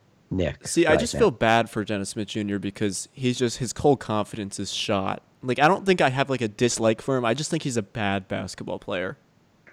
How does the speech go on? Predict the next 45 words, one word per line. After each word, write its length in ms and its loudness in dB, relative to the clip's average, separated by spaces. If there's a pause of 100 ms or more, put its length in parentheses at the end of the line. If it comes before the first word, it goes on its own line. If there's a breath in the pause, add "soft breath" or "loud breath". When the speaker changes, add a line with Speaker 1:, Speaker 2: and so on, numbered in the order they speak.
(120)
Speaker 3:
feel 120 10
bad 320 8
for 120 -2
him, 140 -4
yeah. 220 -2 (540)
Speaker 1:
Yeah, 220 8
I 60 6
do 100 4
too. 280 -2
I 60 -2
mean, 120 -2
he 100 6
had 80 10
a 60 4
tough 380 2
year. 420 2
We 100 0
know 220 2
that. 440 2
Speaker 2:
Yeah. 360 -6
Speaker 1:
Statistically, 1300 6 (360 soft breath)
on 240 6
the 80 8
court, 480 4
off 300 4
the 80 -2
court, 440 6 (200)
court. 440 4 (320 soft breath)
I 80 8
would 140 4
want 220 8
nothing 320 2
more 200 4
than 140 -4
for 140 -6
him 480 -4 (720)
to 100 -10
succeed 600 -2
here. 500 -4
Speaker 2:
Yeah. 300 -6 (180)
Speaker 1:
But 120 2
there's 160 8
something 260 8
about, 340 8
like, 400 6